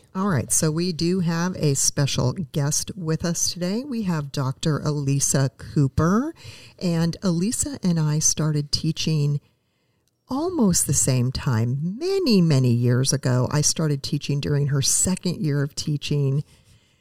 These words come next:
So we have known each other for over thirty years,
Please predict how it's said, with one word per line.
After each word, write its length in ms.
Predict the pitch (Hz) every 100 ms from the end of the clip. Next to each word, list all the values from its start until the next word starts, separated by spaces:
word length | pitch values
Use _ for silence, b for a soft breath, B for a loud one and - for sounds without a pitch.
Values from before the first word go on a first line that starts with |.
| b
So 480 | - - 160 151 151 -
we 220 | 170 170
have 180 | 180 180
known 220 | 156 147
each 200 | 156 -
other 220 | 156 151
for 240 | 160 - -
over 240 | 156 151
thirty 400 | - - 135 147
years, 960 | 180 160 135 123 131 160 233 269 -